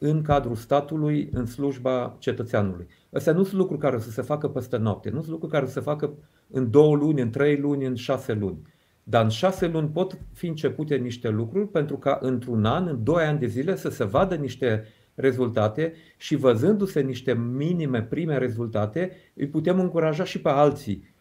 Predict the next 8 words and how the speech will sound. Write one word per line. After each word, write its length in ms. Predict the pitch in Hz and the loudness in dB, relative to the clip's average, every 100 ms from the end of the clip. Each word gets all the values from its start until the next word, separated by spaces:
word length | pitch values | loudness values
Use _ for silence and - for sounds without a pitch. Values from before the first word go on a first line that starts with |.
| _ | _
cu 120 | 151 | -6
competențe 640 | 147 143 117 127 151 151 147 | 2 2 4 4 4 2 0
care 200 | 143 135 | 2 2
gândesc 500 | 113 135 160 160 - | 2 2 2 0 -2
astfel, 360 | 127 - - - | -4 -4 -8 0
altfel, 580 | 123 127 - 160 196 - _ _ | 0 0 0 -2 -2 -6 _ _
să 220 | - 151 | 0 2
vină 520 | 117 165 185 120 107 | 2 0 0 0 -2